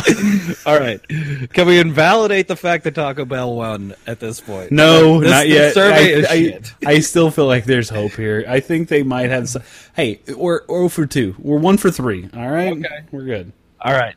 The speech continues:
Speaker 2: Next one, the best chicken restaurant.
Speaker 1: Ooh,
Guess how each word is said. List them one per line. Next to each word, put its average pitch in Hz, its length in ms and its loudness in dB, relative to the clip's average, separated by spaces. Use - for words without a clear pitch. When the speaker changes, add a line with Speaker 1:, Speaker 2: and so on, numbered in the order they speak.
Speaker 2:
Next 156 400 -2
one, 156 220 2
the 127 80 2
best 143 400 0
chicken 131 420 -4
restaurant. 82 560 -12
Speaker 1:
Ooh, 101 380 -10